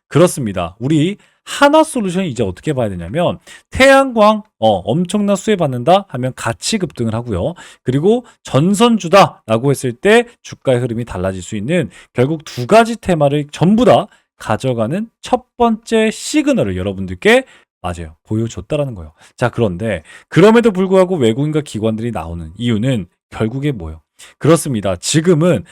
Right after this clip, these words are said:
하나솔루션이 전선주로 데뷔를 하고 나서 이 전선주로 엄청난 수주가 떨어질 수 있을까요? 그렇습니다.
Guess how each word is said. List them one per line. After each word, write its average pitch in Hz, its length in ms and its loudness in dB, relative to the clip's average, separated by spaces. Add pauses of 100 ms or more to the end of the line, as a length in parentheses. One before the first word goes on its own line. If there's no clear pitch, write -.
(160)
하나솔루션이 214 800 2
전선주로 147 960 -2
데뷔를 110 380 -2
하고 214 300 -2
나서 160 440 0 (260)
이 208 280 2
전선주로 185 800 0
엄청난 139 580 -2
수주가 175 400 -6
떨어질 226 340 0
수 185 140 -6
있을까요? 107 440 -4 (440)
그렇습니다. 120 600 2